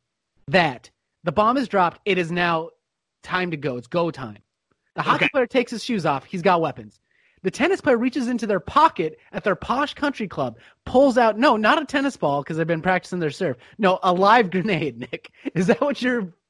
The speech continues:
Speaker 1: is that what you're positing?
Speaker 2: Dude, if you wanna, if you wanna sit here and talk about how I think the rich operate and that the rich aren't,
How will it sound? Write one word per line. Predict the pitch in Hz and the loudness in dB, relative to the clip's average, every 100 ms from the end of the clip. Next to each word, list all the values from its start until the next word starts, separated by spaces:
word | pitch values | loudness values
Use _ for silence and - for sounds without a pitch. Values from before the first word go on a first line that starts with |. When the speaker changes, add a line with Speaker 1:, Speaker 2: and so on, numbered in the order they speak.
| - | -4
Speaker 1:
is | 196 | 2
that | 339 | 2
what | |
you're | 330 | 2
positing? | - 262 208 180 190 | 2 2 4 6 4
Speaker 2:
Dude, | 160 139 | 2 -14
if | 151 247 | -6 0
you | 330 | 0
wanna, | 339 285 - | 0 -4 -4
if | 180 | -4
you | 143 170 302 | -4 -4 -2
wanna | 311 233 180 | 0 0 -4
sit | - 190 | -2 -2
here | 175 165 147 | 0 0 -2
and | 151 | -4
talk | - 165 156 | -2 -2 -2
about | 147 127 113 _ | -4 -4 -6 _
how | - 151 180 190 | -6 0 2 2
I | 180 | 0
think | 170 170 170 - | -2 -6 -8 -8
the | 117 | -10
rich | 98 123 135 | -4 -6 -4
operate | 107 113 175 196 214 220 220 _ _ - | -6 -6 -2 0 2 0 -4 _ _ -4
and | 165 | 2
that | 165 143 | 2 2
the | 151 | -2
rich | 120 139 175 170 - _ _ - | -2 0 0 -2 -16 _ _ -4
aren't, | 160 233 180 160 | 2 4 4 2